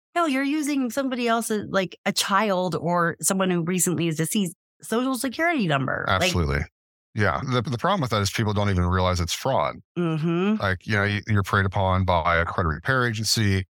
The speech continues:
Speaker 2: And these things are not hard to find either. It's on Telegram. It's on Facebook. It's on
Speaker 1: Mm-hmm.
Speaker 2: Instagram.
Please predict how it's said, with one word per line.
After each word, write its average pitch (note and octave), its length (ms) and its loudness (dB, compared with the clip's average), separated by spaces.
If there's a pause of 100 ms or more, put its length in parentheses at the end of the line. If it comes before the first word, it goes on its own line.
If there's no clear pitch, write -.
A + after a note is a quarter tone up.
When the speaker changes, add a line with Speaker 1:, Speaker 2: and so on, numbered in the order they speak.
(320)
Speaker 2:
And A2+ 120 0
these D#3 160 2
things F#3 180 0
are D#3 60 2
not A2 160 0
hard G#2 200 2
to E2 60 -2
find G#2+ 360 0
either. G2+ 340 0
It's F#2+ 140 0
on F2 100 2
Telegram. E2 580 2
It's D#2+ 120 -4
on E2 80 -2
Facebook. C3+ 720 0
It's D#3 100 -2
on - 60 -2
Speaker 1:
Mm-hmm. - 120 0
Speaker 2:
Instagram. A2 440 0